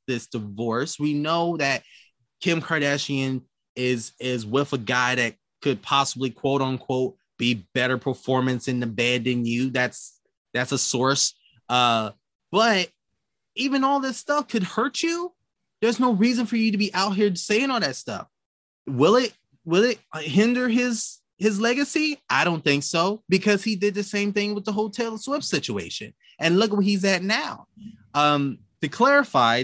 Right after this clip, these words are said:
the, the Donda two album, he, uh, said he would not release it on,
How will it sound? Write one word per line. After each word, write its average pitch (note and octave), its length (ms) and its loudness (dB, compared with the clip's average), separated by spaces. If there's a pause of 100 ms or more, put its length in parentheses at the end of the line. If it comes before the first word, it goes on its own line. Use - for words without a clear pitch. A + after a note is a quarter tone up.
(120)
the, C3 480 0
the C3+ 100 -4
Donda A#3 400 2
two G#3+ 280 -2
album, A#2+ 560 -4 (960)
he, A3 520 0 (360)
uh, C#3 240 2
said D#3 260 2
he D3+ 220 -2
would C#3 160 4
not E3+ 300 2
release E3 360 -4
it E3 160 -4
on, C3+ 440 -2